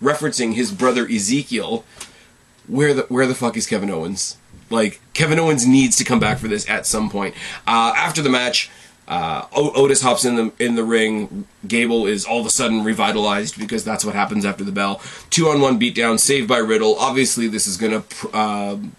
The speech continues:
promote itself into a tag team match for next week slash tonight when you guys are listening to this. It's fine. It is what it is. We've just sort of pulled out of the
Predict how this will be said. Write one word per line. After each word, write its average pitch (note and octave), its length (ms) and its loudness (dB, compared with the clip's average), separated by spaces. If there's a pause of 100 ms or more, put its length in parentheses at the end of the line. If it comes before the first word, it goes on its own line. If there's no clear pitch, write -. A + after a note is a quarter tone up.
(380)
promote A2 320 2
itself G#2 460 -2
into G#2 380 -2
a F#2+ 200 -4
tag G2+ 280 -2
team G#2 200 -2
match G#2 320 -4 (340)
for A2 340 2
next A#2 340 0
week A#2+ 260 0
slash A2 400 0
tonight A2 380 -2
when G#2+ 160 0
you A2 80 -2
guys G2 240 -2
are G2 60 -4
listening G2+ 340 -2
to G2+ 60 -4
this. G2+ 280 -2 (440)
It's - 200 4
fine. A2+ 380 2
It D3+ 160 0
is D#3 180 0
what C3 160 4
it A2 120 -2
is. G#2+ 340 2 (560)
We've D3 320 2
just - 420 0
sort D#3+ 340 4
of C3 200 0
pulled D3 340 2
out B2+ 240 2
of G#2 180 2
the A2+ 560 2